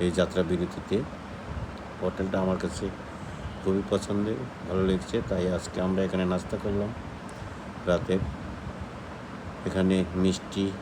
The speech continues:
দই, আহ, অন্যান্য ফাস্ট ফুড আইটেম সহ ভাত, সব খাবার এখানে আছে।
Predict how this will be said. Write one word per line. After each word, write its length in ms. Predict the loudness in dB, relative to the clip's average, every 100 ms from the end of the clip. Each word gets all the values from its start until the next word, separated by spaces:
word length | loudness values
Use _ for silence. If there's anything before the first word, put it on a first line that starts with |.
| -8 -10 -8 -8 -6
দই, 260 | 0 4 4
আহ, 60 | 4 -2 -10 -10 -10 -10 -10 -10 -10 -10 -10 -10 -10 -10 -8 -4 -2 2 2 2 0 -2 -8 -8 -8 -8 -8 -10 -4
অন্যান্য 480 | 2 4 4 4 4 4
ফাস্ট 220 | 2 2
ফুড 120 | 2
আইটেম 400 | 2 4 2 0 -4 -4 2
সহ 300 | 4 4 2 -2 -8 -8 -10 -10 -4 4
ভাত, 240 | 6 6 2 -8 -10 -10 -8 -8 -8 -8 -8 -4
সব 180 | 0 0 2
খাবার 220 | 4 4
এখানে 260 | 2 0 0
আছে। 360 | 0 -2 -4